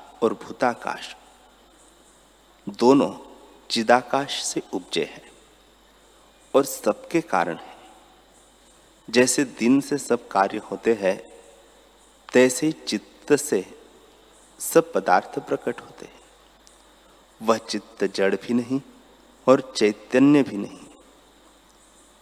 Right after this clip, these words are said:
आकाश भी उसी में, उसी से उपजता है।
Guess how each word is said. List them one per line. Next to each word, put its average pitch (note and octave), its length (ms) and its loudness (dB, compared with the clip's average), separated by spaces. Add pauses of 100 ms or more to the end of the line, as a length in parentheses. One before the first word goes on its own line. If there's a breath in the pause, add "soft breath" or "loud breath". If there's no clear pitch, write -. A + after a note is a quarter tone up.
(280)
आकाश B2+ 520 4
भी D3 120 -4
उसी C#3 340 0
में, C3+ 200 4 (640)
उसी A2+ 280 2
से C#3+ 160 -4
उपजता F#2 520 -2
है। - 280 -14